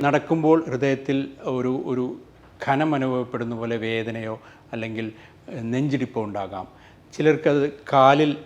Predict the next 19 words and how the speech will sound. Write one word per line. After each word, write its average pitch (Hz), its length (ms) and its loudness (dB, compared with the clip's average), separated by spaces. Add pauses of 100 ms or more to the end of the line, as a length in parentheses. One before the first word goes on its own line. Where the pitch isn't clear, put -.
(240)
നീരായിട്ട് 151 560 4 (120)
പ്രത്യക്ഷപ്പെടാം. 101 680 -10 (760)
ചിലർക്ക് 208 420 8 (400)
വളരെ 175 340 6 (300)
ക്ഷീണം, 165 500 2 (280)
ഒന്നിനും 175 360 0 (120)
ചെയ്യാനും 147 500 0
ഒന്നിനും 139 320 -2 (280)
ഒരു 143 100 -2 (100)
ജോലിയും 131 440 -2
ചെയ്യാനോ 123 440 -4
ഉത്സാഹമില്ലാതെ 120 840 -2 (420)
ക്ഷീണം 151 420 2
ഉണ്ടാവുന്ന 110 420 -2
അവസ്ഥ. 95 240 -14 (520)
ഇത്തരം 208 320 6
ലക്ഷണങ്ങൾ 170 480 2
ഉണ്ടാവുമ്പോഴാണ് 139 720 4 (680)
ഹൃദയത്തിൻ്റെ 147 720 4